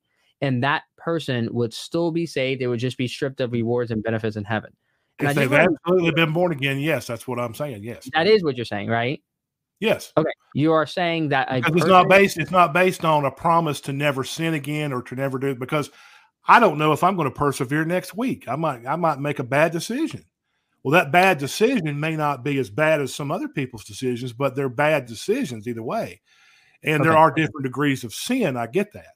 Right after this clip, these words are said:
Speaker 2: But
Speaker 1: So ju-
Speaker 2: again, if a person does that, God will take 'em out. I believe that.
Speaker 1: Okay, so
Speaker 2: Chastisement.
Speaker 1: just to be clear, what you're saying is that some atheists could be saved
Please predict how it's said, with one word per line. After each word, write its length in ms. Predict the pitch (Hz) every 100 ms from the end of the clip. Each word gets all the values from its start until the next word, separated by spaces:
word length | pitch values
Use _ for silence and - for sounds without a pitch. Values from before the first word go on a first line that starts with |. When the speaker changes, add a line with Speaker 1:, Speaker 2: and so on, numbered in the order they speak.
| _ _ _
Speaker 2:
But 220 | 131 139 135
Speaker 1:
So 100 | 139
ju- 180 | 202 175
Speaker 2:
again, 160 | 113 - _ _
if 160 | - 139
a 40 | 156
person 440 | 208 254 - 190
does 280 | 180 254 208
that, 320 | 254 269 240 _ 117
God 160 | 139
will 60 | 139
take 220 | - 147
'em 100 | -
out. 200 | 143 113
I 80 | 104
believe 280 | 117 123 120
that. 200 | 110 95 _ _ 156 151
Speaker 1:
Okay, 260 | 143 202 180
so 100 | 120
Speaker 2:
Chastisement. 120 | - - _ _ _ _
Speaker 1:
just 280 | 131 147 151
to 80 | 165
be 160 | 160 151
clear, 560 | - 160 135 110 143 _ _ _ _ _ _ _
what 140 | 120 120
you're 220 | 131 165
saying 440 | - 175 175 151
is 260 | 107 139 _ -
that 240 | 120 -
some 420 | - - 147 180 196
atheists 760 | 165 185 185 131 107 117 - - _ _ _ _ _
could 380 | - 160 165 135
be 220 | 139 151
saved 800 | 147 - 208 202 117 107 107 139